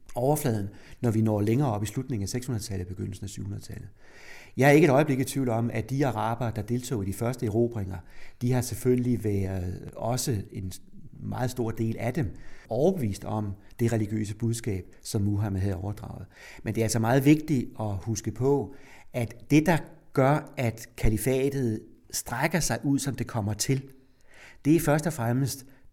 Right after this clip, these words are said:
dygtighed i den forstand, at man er i stand til at overtage de hærenheder, som ved de andre rigers undergang pludselig bliver til overs.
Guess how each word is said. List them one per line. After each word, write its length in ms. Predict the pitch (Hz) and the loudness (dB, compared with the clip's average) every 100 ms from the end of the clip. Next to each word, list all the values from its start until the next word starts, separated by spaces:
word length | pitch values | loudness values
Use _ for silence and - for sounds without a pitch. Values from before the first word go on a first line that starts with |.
| - | 4
dygtighed 500 | 160 160 139 101 98 - - _ - - | 4 4 -2 -2 -4 -10 -18 _ -20 -6
i 140 | 131 | -4
den 260 | 123 143 143 | 2 4 4
forstand, 360 | 143 131 131 131 | 0 -2 -2 -2
at 120 | 123 | -2
man 180 | 113 107 | 0 0
er 60 | |
i 80 | 104 | -2
stand 280 | - 127 127 | -2 -2 -2
til 320 | - 135 123 | -2 -4 -4
at 200 | - 117 - | -6 -6 -4
overtage 640 | 131 147 180 - 123 107 104 | 0 2 0 0 -2 -2 -2
de 200 | 139 120 | -2 2
hærenheder, 680 | 147 160 - 131 95 95 92 - - - - - - | 4 2 0 -2 -2 -4 -6 -12 -18 -20 -20 -20 -16
som 300 | - 123 117 | -6 0 2
ved 100 | 117 | 2
de 140 | 113 123 - | 2 0 0
andre 440 | 143 175 - 110 98 113 | 0 0 -2 -4 -4 -2
rigers 480 | 117 131 135 - - - | 0 2 0 0 -6 -6
undergang 520 | - 139 165 - 101 - - - - | 2 4 4 0 -8 -12 -20 -20 -8
pludselig 360 | - 143 143 113 | 2 2 2 -2
bliver 140 | 110 | -2
til 140 | - | -2
overs. 380 | 107 117 107 - | -6 -6 -8 -12